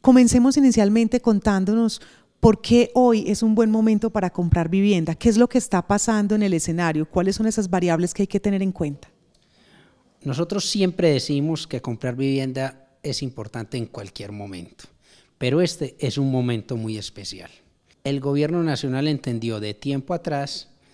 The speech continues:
Speaker 2: la importancia que tenía este sector para la economía y para el empleo del país. Es por eso que desde unos años atrás empezó a entregar subsidios, no solo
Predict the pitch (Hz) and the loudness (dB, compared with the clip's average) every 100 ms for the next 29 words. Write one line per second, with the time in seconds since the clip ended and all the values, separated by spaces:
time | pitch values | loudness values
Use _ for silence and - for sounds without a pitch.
0 | _ _ _ _ _ 143 143 139 135 143 | _ _ _ _ _ -4 -4 -2 -6 -6
1 | 139 175 147 131 127 127 143 151 - 160 | -4 -4 -6 -6 -4 -4 -4 -8 -6 -6
2 | - 156 131 - - 135 131 - _ - | -4 -6 -6 -10 -8 -6 -6 -10 _ -8
3 | 123 117 113 - 113 113 156 147 - 113 | -4 -4 -6 -6 -6 -4 -4 -4 -6 -8
4 | 107 104 98 107 104 104 98 95 90 92 | -8 -10 -14 -14 -14 -14 -16 -16 -16 -16
5 | - - _ _ _ _ 147 - 170 170 | -18 -20 _ _ _ _ -8 -4 -2 0
6 | 156 175 - 135 120 110 117 120 143 151 | 0 -4 -4 -4 -4 -4 -6 -4 -4 -6
7 | - - _ 143 139 139 156 - 143 135 | -10 -20 _ -8 -6 -6 -8 -6 -6 -4
8 | 156 135 113 101 113 113 131 127 120 107 | -6 -6 -8 -6 -4 -2 -2 -6 -8 -10
9 | 101 101 - - 139 - 196 151 110 95 | -10 -12 -12 -10 -10 -6 -2 0 -2 -8
10 | 95 - _ _ _ - 120 113 151 113 | -16 -20 _ _ _ -8 -6 -2 -2 -2
11 | 92 | -6